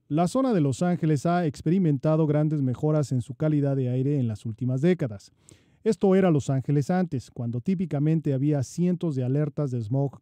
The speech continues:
cada año. En Los Ángeles hoy raramente tenemos alertas por el smog. Hemos progresado.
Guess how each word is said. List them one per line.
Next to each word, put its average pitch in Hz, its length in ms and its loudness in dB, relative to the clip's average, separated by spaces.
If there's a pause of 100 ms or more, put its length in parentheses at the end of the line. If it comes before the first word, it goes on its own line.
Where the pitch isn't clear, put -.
(120)
cada 117 280 -8
año. 143 320 2 (500)
En 123 100 -4
Los 120 160 -4
Ángeles 151 420 2
hoy 190 200 4
raramente 147 600 0
tenemos 143 420 0
alertas 120 480 -4
por 127 160 -4
el 127 140 0
smog. 131 300 0 (500)
Hemos 170 400 4
progresado. 131 680 -4